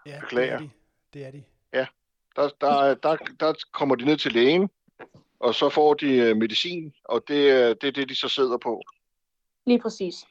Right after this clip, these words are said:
Speaker 3: Og det synes jeg også er et kæmpe problem, at man ser i dag, at, øh, man prøver at redde folk igennem medicin.
Speaker 2: Ja, det er et kæmpe problem.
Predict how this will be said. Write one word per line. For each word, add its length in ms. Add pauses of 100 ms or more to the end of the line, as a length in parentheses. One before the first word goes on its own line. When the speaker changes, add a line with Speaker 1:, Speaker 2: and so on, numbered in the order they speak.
(440)
Speaker 3:
Og 140
det 80
synes 240
jeg 80
også 160
er 40
et 100
kæmpe 240
problem, 420 (120)
at 160
man 200
ser 220
i 80
dag, 260
at, 140 (420)
øh, 380
man 140
prøver 320
at 100
redde 160 (100)
folk 200
igennem 320
medicin. 640 (800)
Speaker 2:
Ja, 140 (540)
det 60
er 40
et 60
kæmpe 280
problem. 420